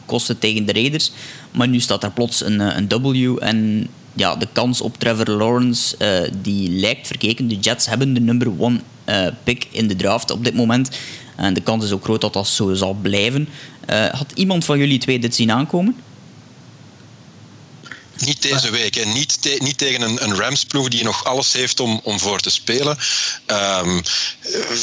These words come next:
Speaker 2: ik weet, ik weet niet van waar het komt, eh,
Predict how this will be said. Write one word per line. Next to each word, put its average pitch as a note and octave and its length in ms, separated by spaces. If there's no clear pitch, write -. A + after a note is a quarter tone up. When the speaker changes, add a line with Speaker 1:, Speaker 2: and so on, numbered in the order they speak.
Speaker 2:
ik - 140
weet, D#3 220
ik C3+ 100
weet D#3 180
niet D#3+ 120
van D3 160
waar C3+ 160
het A#2 160
komt, E3+ 380
eh, A2+ 480